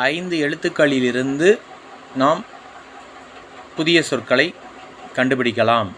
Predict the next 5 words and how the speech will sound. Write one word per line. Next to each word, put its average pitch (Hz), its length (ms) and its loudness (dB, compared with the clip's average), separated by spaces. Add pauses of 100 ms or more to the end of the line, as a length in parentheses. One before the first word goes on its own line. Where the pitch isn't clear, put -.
(2000)
கடிகாரம் 147 520 4 (220)
என்ற 123 180 2
சொல்லில் 131 460 0 (240)
உள்ள 123 340 2 (140)
சொல்லுக்குள் 147 500 2